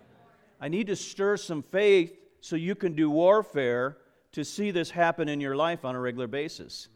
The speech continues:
Where you go, "And that was the shield of the Lord. That was the shield of the Lord. That was the shield of the Lord." I have divine favor in my life. I get a shield in my life where others don't. There's a benefit to knowing God.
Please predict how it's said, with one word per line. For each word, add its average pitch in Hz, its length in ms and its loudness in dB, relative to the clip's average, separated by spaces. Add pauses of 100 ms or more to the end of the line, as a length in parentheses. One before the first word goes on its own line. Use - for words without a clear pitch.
(220)
Where 135 120 -6
you 135 80 -2
go, 139 140 2
"And 131 100 -4
that 139 140 -2
was 120 140 -10
the 107 80 -10
shield 107 360 -10
of 104 80 -12
the 107 80 -10
Lord. 131 300 -14
That 87 160 -6
was 95 140 -12
the 101 80 -16
shield 95 360 -14
of 90 60 -16
the 98 80 -12
Lord. 87 340 -14
That 95 180 -4
was 107 140 -10
the 104 80 -14
shield 104 320 -10
of 98 80 -12
the 101 60 -10
Lord." 123 240 -8 (180)
I 139 140 2
have 151 240 0
divine 139 480 -4
favor 160 360 -4
in 123 80 -4
my 120 200 -4
life. 131 340 -2 (260)
I 208 400 2 (280)
get 180 260 2
a 139 140 -2
shield 214 480 -2
in 151 100 -2
my 120 180 -2
life 107 360 -4
where 120 160 -2
others 123 300 -2
don't. 95 280 -8 (440)
There's 185 220 2
a 170 80 0
benefit 165 580 0
to 139 100 -6
knowing 131 340 -4
God. 95 400 -6